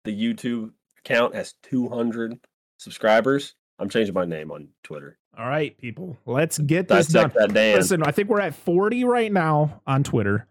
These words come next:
Speaker 2: and we're at nineteen on YouTube. So we got some work to do, but you know what? It's, listen, it's a, uh, what, what do they say? It's not, it's a race, not a marathon. Or what, what is it?
Speaker 1: Exact-
Speaker 2: Is it a
Speaker 1: Was it,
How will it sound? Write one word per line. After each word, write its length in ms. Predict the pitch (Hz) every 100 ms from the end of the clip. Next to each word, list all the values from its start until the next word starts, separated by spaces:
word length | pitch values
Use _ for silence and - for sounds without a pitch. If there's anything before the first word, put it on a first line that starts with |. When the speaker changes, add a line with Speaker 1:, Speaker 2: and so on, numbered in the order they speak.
| _ _
Speaker 2:
and 140 | 127
we're 80 | 117
at 160 | 117 123
nineteen 920 | 127 156 175 - 170 143 104 98 104 - _ _ _
on 180 | 110 101
YouTube. 420 | 104 - 82 69 -
So 220 | - 107
we 100 | 90
got 160 | 123 135
some 120 | 156
work 240 | 147 156
to 80 | -
do, 340 | 120 107 104 101 _ _ -
but 60 |
you 60 | 123
know 120 | 131
what? 340 | 139 156 185 - _ _ _ _ _ _ _
It's, 240 | 135 123 - -
listen, 400 | 139 127 104 92 - _
it's 320 | 120 113 - -
a, 240 | 123 113
uh, 220 | 110 110 104
what, 240 | 131 131
what 80 | 147
do 60 | 147
they 140 | 165
say? 260 | - 180 170
It's 180 | 117 131
not, 100 | -
it's 140 | 120
a 80 | 113
race, 340 | 104 101 123 -
not 140 | 107
a 40 |
marathon. 540 | 98 98 127 143 151 147 _ _ _ _ _ _ _
Or 80 | -
what, 80 | 120
what 100 | 120
is 60 | 120
it? 40 |
Speaker 1:
Exact- 320 | 107 147 143 123
Speaker 2:
Is 80 | 170
it 180 | 175
a 160 | 131 - _ _ _ -
Speaker 1:
Was 100 | 156
it, 140 | 147